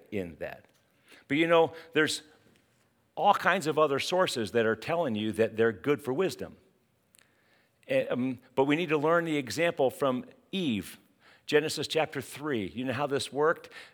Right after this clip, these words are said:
Adam and Eve in the Garden of Eden, standing at the tree, the knowledge of evil, of good, and, the knowledge,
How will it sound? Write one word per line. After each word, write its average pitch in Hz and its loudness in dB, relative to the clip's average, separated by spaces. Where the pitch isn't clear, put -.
Adam 143 2
and 139 -2
Eve 139 0
in 123 -2
the 120 0
Garden 131 2
of 123 0
Eden, 143 -2
standing 139 -2
at 131 -4
the 127 -6
tree, 143 -4
the 120 -2
knowledge 127 0
of 117 -6
evil, 143 -2
of 120 -8
good, 147 -2
and, 131 -10
the 104 -6
knowledge, 147 0